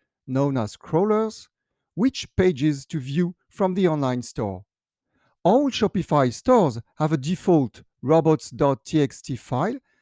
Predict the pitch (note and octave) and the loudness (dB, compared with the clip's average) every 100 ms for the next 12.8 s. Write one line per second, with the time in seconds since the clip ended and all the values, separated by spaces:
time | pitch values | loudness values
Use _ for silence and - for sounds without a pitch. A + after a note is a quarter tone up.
0 | _ - B3+ C#4+ A3+ E3+ - _ - F#3+ | _ -2 0 0 -2 -6 -14 _ -2 -2
1 | - - G#3 C3+ G#2 G2+ C#3 B2+ - D#3+ | -2 -4 0 0 -2 -4 -6 -6 -4 -4
2 | D#3+ C#3+ C#3+ C#3+ C#3+ - C#3+ - B2+ A#2+ | -4 0 2 2 0 -4 -8 -4 -2 -2
3 | G#2+ A2 - F#2+ - - _ _ _ _ | -2 -6 -6 -14 -16 -20 _ _ _ _
4 | _ F#3 G#3 - D#3 B2 A2 C3 A3 C3+ | _ 0 2 0 -2 -2 0 0 0 -2
5 | - _ _ - F#3 C#4+ - - B2 A2 | -4 _ _ -2 2 2 0 -2 -2 -2
6 | A2 _ - F#3+ D#3+ F3 G#3 - - E3 | -6 _ 0 2 2 0 0 -2 -8 -6
7 | - C3 A#2+ A2 A2+ G2 E2+ _ _ _ | -4 -2 -2 0 -4 -4 -14 _ _ _
8 | _ _ _ _ _ C#3+ B3+ - - - | _ _ _ _ _ 2 2 0 -16 -2
9 | D4 B3+ D4 A#3+ - B3 F3 B2+ G2 - | 0 0 -2 -2 -2 0 2 2 0 -12
10 | _ _ _ - A3 C#4+ - F3 C#3 - | _ _ _ -2 0 2 0 -4 -4 -8
11 | - F#3+ G3 G#3 A3+ B3+ F3 - - F#3 | -6 -4 0 0 2 0 -2 -10 -8 -2
12 | A3 A3 E3 - G#3+ F#3+ F3 E3+ | 0 0 -4 -2 0 2 0 -4